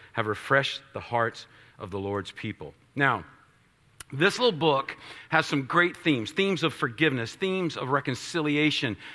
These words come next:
a theme, this, this running throughout, the theme of fellowship, the interdependence of the body of Christ. I mean, one of the reasons why we want to do this dinner thing is because we're all a part of the body of Christ. We're interdependent. There are no lone rangers in God's plan, right? So,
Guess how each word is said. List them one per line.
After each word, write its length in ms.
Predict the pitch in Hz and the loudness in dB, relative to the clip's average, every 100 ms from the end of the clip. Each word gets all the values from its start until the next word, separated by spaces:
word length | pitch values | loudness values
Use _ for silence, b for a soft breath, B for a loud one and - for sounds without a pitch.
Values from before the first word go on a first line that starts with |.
| B | B
a 80 | 131 | -8
theme, 440 | - 190 185 160 | 0 2 4 2
this, 160 | 147 117 113 - - | 0 -4 -14 -16 2
this 280 | 139 - - | 2 2 -4
running 340 | 165 175 180 | 2 2 2
throughout, 300 | - 175 156 | 2 4 4
the 40 | 127 | 2
theme 200 | 175 156 | 0 0
of 100 | - | -2
fellowship, 600 | - 190 180 - 151 - B B | 2 4 4 0 -2 -2 B B
the 100 | 139 | 2
interdependence 1300 | 180 208 202 165 151 - 180 190 151 101 - - - B B | 2 4 4 4 2 -2 0 4 4 2 -6 -14 -14 B B
of 160 | 175 143 | 0 0
the 80 | 139 | 2
body 500 | 170 165 175 160 147 | 6 6 6 2 -2
of 120 | - | 0
Christ. 540 | - 156 139 107 - | 0 4 4 4 0
I 20 | |
mean, 220 | 135 143 156 | 0 2 2
one 100 | 170 | 4
of 60 | |
the 40 | 160 | 4
reasons 280 | 175 156 139 | 2 2 2
why 140 | 151 | 2
we 100 | 147 | 4
want 160 | 151 147 | 2 0
to 80 | |
do 140 | 131 156 | 0 -2
this 160 | 139 | -2
dinner 240 | - 165 175 | 0 2 2
thing 180 | 143 131 | 0 -2
is 80 | |
because 260 | 123 156 135 B B | -4 -6 -6 B B
we're 140 | 156 196 | 4 6
all 140 | 190 | 6
a 40 | |
part 240 | - 208 170 | 4 4 4
of 60 | |
the 60 | 139 | 2
body 280 | 160 151 143 | 6 6 4
of 80 | - | 0
Christ. 320 | 190 156 - | 2 2 2
We're 160 | 185 | 0
interdependent. 1040 | 262 254 - 185 156 - 220 208 135 101 - - _ b b b b 160 | 4 2 4 2 2 2 2 2 0 -2 -6 -18 _ b b b b 2
There 80 | |
are 60 | 175 | 4
no 140 | 208 | 6
lone 480 | 214 180 190 196 175 | 4 6 4 4 4
rangers 500 | 160 175 175 131 107 | 4 4 2 0 -2
in 120 | 110 | -2
God's 280 | 101 95 90 | -2 -2 -4
plan, 400 | - 104 90 82 | -6 -6 -6 -8
right? 240 | 98 127 - B B | -6 -6 -8 B B
So, 180 | 190 | -2